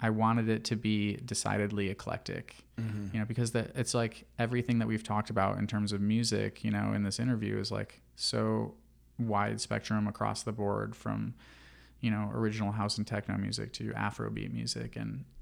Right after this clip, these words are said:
Speaker 1: everything in
Speaker 2: Mm-hmm.
Speaker 1: between. Um, I love all kinds of world music. I, I came up playing in symphonies, so, like, classical music is, like, deeply ingrained,
Speaker 2: Mm-hmm.
Speaker 1: like, jazz music, all of this stuff. And so just wanting to, like,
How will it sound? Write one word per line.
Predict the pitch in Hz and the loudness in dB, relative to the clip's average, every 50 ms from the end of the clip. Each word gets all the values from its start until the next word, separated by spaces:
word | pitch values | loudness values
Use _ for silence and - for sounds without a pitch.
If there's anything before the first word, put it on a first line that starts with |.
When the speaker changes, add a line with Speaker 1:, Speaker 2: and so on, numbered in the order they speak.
| - - | -6 -2
Speaker 1:
everything | 120 123 131 135 120 117 110 104 | -2 0 2 2 2 2 2 2
in | 101 | 2
Speaker 2:
Mm-hmm. | 107 104 | 2 2
Speaker 1:
between. | 104 104 104 110 113 110 107 104 98 101 101 123 - - - - | 4 4 4 4 6 4 4 2 0 -2 -2 -4 -10 -12 -10 -4
Um, | 107 107 104 104 104 101 101 101 113 127 - - _ - - | -2 0 0 0 0 0 0 -2 -2 -4 -8 -12 _ -8 -2
I | 127 104 | -2 0
love | 101 104 107 107 104 104 107 - - - - - - | 2 2 2 2 2 0 -2 -6 -14 -20 -20 -8 -2
all | 117 110 110 | -2 -2 0
kinds | - - 110 107 107 - | 0 -2 -2 -2 0 -2
of | 104 104 | -4 -2
world | 107 104 104 104 104 | 0 0 0 0 0
music. | 104 104 104 - 110 107 107 - - - - - - - - - - - - - - - | 0 0 0 0 0 0 -2 -4 -6 -14 -20 -20 -20 -20 -20 -20 -20 -20 -20 -20 -10 -6
I, | 110 104 104 - - - - - - | -4 -4 -4 -6 -12 -20 -10 -6 -6
I | 110 | -6
came | 110 - - 110 107 104 104 107 107 - | -2 0 4 4 6 6 6 4 2 2
up | - 113 107 110 - | 2 2 2 0 -2
playing | - - 113 107 107 107 104 | 0 2 4 4 6 4 4
in | 104 104 104 107 | 4 4 2 2
symphonies, | 104 - - 110 110 107 107 113 110 110 110 110 110 - | 2 2 2 2 4 4 6 6 6 6 4 4 0 0
so, | - 104 101 | 0 0 0
like, | 104 101 - | 0 -2 -2
classical | - 107 104 104 107 - 120 107 | -2 0 0 0 0 2 2 2
music | 107 110 110 117 110 107 - | 2 2 2 0 -2 -2 -2
is, | 101 104 | -2 -2
like, | 107 104 104 - | -2 -2 -4 -4
deeply | - - 104 104 - 113 110 110 | -4 -4 -4 -4 -2 -2 0 2
ingrained, | 110 107 110 107 104 104 107 107 107 107 107 | 2 0 2 2 2 2 4 4 4 4 4
Speaker 2:
Mm-hmm. | 123 131 127 123 | 4 4 4 4
Speaker 1:
like, | 123 110 98 | 2 0 0
jazz | 98 - 98 101 104 107 107 104 | 0 2 2 4 4 2 0 2
music, | 110 110 107 110 107 104 104 - | 0 0 0 0 0 -2 -2 -4
all | - 104 104 104 104 | -4 -2 0 0 0
of | 107 | 0
this | 107 101 104 - | -4 -6 -6 -4
stuff. | - 107 98 101 - - | -4 -4 -4 -4 -4 -4
And | - - - 107 - - - - - - - - - - - - - - - - - - - - | -2 -2 -2 -2 -4 -8 -16 -20 -20 -20 -20 -20 -20 -20 -20 -18 -18 -18 -18 -18 -20 -20 -12 -2
so | - - - 120 117 117 113 113 110 110 107 107 104 110 - - - - - - - - - - - - - - - - 127 | 0 6 8 8 10 10 8 8 8 8 6 6 4 0 -6 -12 -20 -20 -20 -20 -20 -20 -20 -20 -20 -20 -20 -20 -10 -8 0
just | - 123 120 - | 2 2 4 4
wanting | 123 113 110 113 113 117 113 | 4 6 6 6 6 6 4
to, | 110 113 | 4 4
like, | 110 104 101 98 - - | 4 4 4 2 0 -6